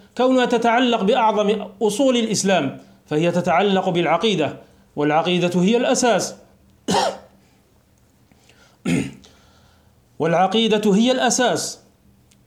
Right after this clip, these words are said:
وعليها يبنى العمل. العقيدة في اللغة مأخوذة من العقد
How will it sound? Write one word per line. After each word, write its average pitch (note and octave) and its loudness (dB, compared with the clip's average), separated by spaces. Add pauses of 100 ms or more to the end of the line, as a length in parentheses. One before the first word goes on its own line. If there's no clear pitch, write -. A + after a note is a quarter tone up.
(500)
وعليها F#3+ 2
يبنى F#3+ 2
العمل. F#3 -2 (3750)
العقيدة G#3+ 0 (280)
في A3 -4
اللغة G#3+ 2
مأخوذة G3 0
من F#3 0
العقد E3+ -2